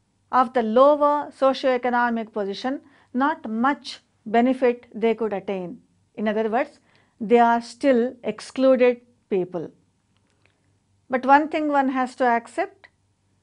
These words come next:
presently we are having many people converting themselves into Buddhism. Legally speaking, Hindu personal law is applicable to all Buddhists and Jains.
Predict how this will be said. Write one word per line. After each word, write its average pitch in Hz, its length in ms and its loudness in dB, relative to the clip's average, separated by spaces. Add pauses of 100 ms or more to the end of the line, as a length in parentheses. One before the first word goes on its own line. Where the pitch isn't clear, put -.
(460)
presently 277 640 0 (360)
we 262 140 4
are 277 140 6
having 277 480 0 (200)
many 254 440 0
people 254 520 -2 (140)
converting 254 580 -2
themselves 226 480 -4
into 226 520 -2
Buddhism. 190 640 -8 (1500)
Legally 349 560 2
speaking, 262 680 -4 (220)
Hindu 320 480 0
personal 254 480 0
law 240 420 2
is 233 180 -2
applicable 247 600 0
to 240 400 2
all 240 280 6
Buddhists 226 640 -4
and 247 380 -6
Jains. 175 520 -10